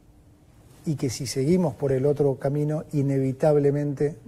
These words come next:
vamos a ir a un escenario de mucha ma-, eh, mayor pobreza,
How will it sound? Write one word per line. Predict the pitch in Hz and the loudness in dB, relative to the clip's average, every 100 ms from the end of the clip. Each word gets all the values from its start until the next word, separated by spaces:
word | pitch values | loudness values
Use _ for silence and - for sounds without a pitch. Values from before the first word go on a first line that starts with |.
| - | -6
vamos | 127 127 131 - | -4 -4 -6 -4
a | 127 | -2
ir | 131 147 | -2 -4
a | - | -8
un | 123 | -6
escenario | 127 117 127 123 123 120 | -6 -8 -6 -6 -6 -6
de | 117 | -6
mucha | 123 156 - 139 | -4 -4 -2 -2
ma-, | 127 131 | -2 -4
eh, | 123 127 120 120 | -4 -4 -4 -6
mayor | 135 123 120 135 120 - - | -8 -6 -2 -4 -6 -16 -8
pobreza, | 131 127 160 156 165 | -6 -2 -2 -4 -6